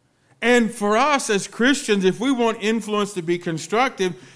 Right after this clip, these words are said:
we have to see the other person. We have to see their faults, see their failures, see their shortcomings,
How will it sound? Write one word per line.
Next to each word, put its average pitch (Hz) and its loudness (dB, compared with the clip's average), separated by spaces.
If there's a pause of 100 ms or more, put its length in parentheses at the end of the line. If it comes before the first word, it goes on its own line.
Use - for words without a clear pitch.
(140)
we 254 2
have 233 0
to 208 -10
see 269 -2
the 226 -2
other 214 -2
person. 214 -4 (180)
We 226 0
have 262 4
to 214 -2
see 262 2
their 208 2
faults, 180 -4
see 269 -2
their 214 4
failures, 185 -2
see 262 0
their 220 2
shortcomings, 165 -4